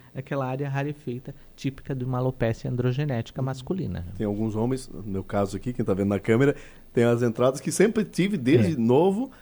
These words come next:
Speaker 2: mas parece que ela vai aumentando,
Speaker 1: É,
Speaker 2: porque
Speaker 1: as
Speaker 2: alguns, porque tem vários tipos, né, de, de,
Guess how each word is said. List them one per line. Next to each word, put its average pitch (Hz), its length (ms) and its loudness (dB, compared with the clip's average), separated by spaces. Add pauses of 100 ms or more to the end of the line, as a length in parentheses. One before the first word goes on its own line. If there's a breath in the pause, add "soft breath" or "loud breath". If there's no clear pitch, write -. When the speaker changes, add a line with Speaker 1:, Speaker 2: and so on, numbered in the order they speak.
(160 loud breath)
Speaker 2:
mas 127 460 6
parece 127 340 4
que - 60 -2
ela 143 140 4
vai 127 180 6
aumentando, 143 680 2 (300 loud breath)
Speaker 1:
É, - 80 -20
Speaker 2:
porque 147 80 6
Speaker 1:
as 151 120 10
Speaker 2:
alguns, 175 260 8
porque 165 180 2
tem 165 140 4
vários 208 300 0
tipos, 117 340 0
né, 123 220 2
de, 117 300 0
de, 98 160 -2